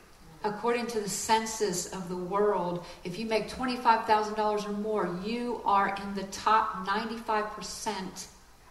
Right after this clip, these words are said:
of the richest, wealthiest people in the world.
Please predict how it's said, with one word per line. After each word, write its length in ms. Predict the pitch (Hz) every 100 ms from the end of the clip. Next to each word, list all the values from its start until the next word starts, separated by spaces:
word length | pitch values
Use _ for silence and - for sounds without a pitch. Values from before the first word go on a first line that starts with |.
| - - - - - - - - - - - - -
of 100 | 190
the 80 | 202
richest, 600 | 202 185 220 - 214 -
wealthiest 560 | 208 233 226 220 196 -
people 260 | 208 202
in 60 | 202
the 80 | 202
world. 340 | 226 247 160